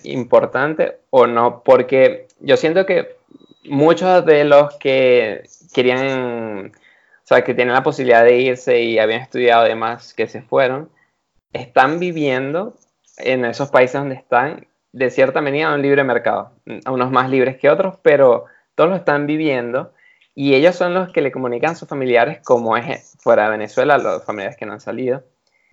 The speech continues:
y en muchos casos ayudan a su familia. O sea, por ejemplo, yo ayudo a mi familia un poco con lo que puedo, y en general todo el mundo que conozco ayuda a su familia.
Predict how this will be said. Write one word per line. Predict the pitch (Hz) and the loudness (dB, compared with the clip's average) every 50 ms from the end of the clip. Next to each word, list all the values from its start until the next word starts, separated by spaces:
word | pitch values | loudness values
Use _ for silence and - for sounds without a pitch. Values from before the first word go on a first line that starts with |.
| _ - | _ -4
y | - 143 | -2 0
en | 143 | 0
muchos | 139 131 - 160 151 | 0 -2 -4 -8 -6
casos | - 147 143 165 190 202 | -2 -2 -2 -2 -2 -6
ayudan | 180 147 127 127 127 127 123 | -6 -6 -4 -4 -4 -4 -4
a | 127 127 | -6 -6
su | - 120 | -10 -10
familia. | - 113 110 123 135 131 120 110 101 | -10 -8 -8 -8 -6 -6 -4 -6 -4
O | |
sea, | - 110 110 | -4 -4 -4
por | - - | -4 -4
ejemplo, | 120 120 117 113 110 107 | -4 -6 -6 -4 -6 -4
yo | 101 110 107 110 107 107 101 - - 110 107 - - - | -4 -2 0 0 0 0 -2 -4 -8 -10 -10 -10 -10 -8
ayudo | 117 104 101 101 | -4 -2 -2 -2
a | 107 | -2
mi | 113 113 | -4 -8
familia | - 117 113 117 120 123 | -10 -10 -8 -6 -6 -6
un | 120 120 | -6 -2
poco | 120 143 143 143 143 135 135 | 0 0 2 2 0 -4 -6
con | - 127 120 | -6 -6 -6
lo | 107 | -6
que | 107 107 | -6 -6
puedo, | - - 147 147 143 143 - - | -2 0 2 2 2 0 -2 -6
y | - 127 127 123 120 | -10 -8 -6 -6 -6
en | 123 127 | -6 -6
general | 123 123 123 135 | -4 -4 -4 -2
todo | 127 135 | -2 -4
el | 123 | -4
mundo | 135 143 160 | -4 -4 -4
que | 160 156 - | -6 -4 -4
conozco | - 117 135 156 - - 127 | -4 -4 -4 -6 -6 -4 -4
ayuda | 117 113 113 | -2 -2 -2
a | 123 | -4
su | 135 131 | -4 -8
familia. | - - 113 110 107 104 107 151 | -14 -14 -12 -12 -12 -12 -12 -14